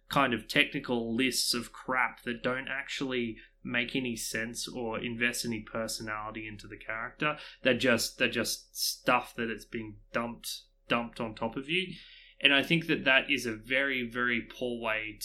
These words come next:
to bring these characters to life. And in the end, the thing that stands out the most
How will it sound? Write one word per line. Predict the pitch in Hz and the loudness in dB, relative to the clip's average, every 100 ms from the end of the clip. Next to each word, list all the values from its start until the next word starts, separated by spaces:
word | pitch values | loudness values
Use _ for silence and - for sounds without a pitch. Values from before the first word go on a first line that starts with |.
| - | -2
to | 120 110 107 | -2 -2 -6
bring | 113 117 120 120 | -4 0 0 -2
these | 113 113 107 | -4 -6 -8
characters | - 117 110 110 - 107 95 | -6 -4 -4 -4 -8 -10 -10
to | - | -12
life. | 95 104 98 - - - - - - | -12 -12 -12 -16 -20 -20 -20 -20 -4
And | - 143 | 2 4
in | 156 160 | 6 6
the | 139 143 | 6 4
end, | 139 123 113 | 2 0 -2
the | 120 | -2
thing | 117 131 123 | 0 -2 -2
that | 107 | -4
stands | - 127 120 120 | -2 0 0 2
out | 110 | 0
the | 110 | 0
most | 110 113 117 110 - - | -6 -2 0 0 -2 -2